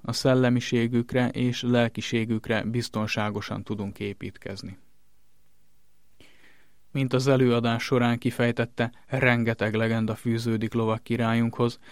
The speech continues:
aki a néphagyományban is jelen van. Az előadó térben és időben igyekezett elhelyezni Szent László életének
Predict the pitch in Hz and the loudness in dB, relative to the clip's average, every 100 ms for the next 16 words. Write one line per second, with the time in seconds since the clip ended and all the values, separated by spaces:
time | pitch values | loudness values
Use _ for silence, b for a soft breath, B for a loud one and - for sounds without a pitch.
0 | B B 135 - 123 123 127 123 117 113 | B B -2 2 2 4 2 2 0 2
1 | 110 110 110 107 104 104 107 101 101 101 | 0 0 -2 -2 -4 -6 -6 -6 -6 -8
2 | 98 110 - b b b - 117 117 - | -8 -10 -14 b b b -2 -2 -2 0
3 | 131 127 120 113 113 113 - 123 123 123 | 2 4 4 2 0 -2 2 2 4 2
4 | 123 123 120 - 123 117 110 113 110 127 | 4 4 2 0 0 2 2 0 0 0
5 | 117 104 110 110 - 110 113 117 110 110 | 0 0 -2 -2 -2 -2 -2 0 0 -2
6 | 117 110 - 123 120 113 113 110 - 107 | -2 -4 -2 -2 0 0 -2 -2 -2 -2
7 | 110 110 110 - 110 110 113 | 0 0 -2 -2 0 0 -4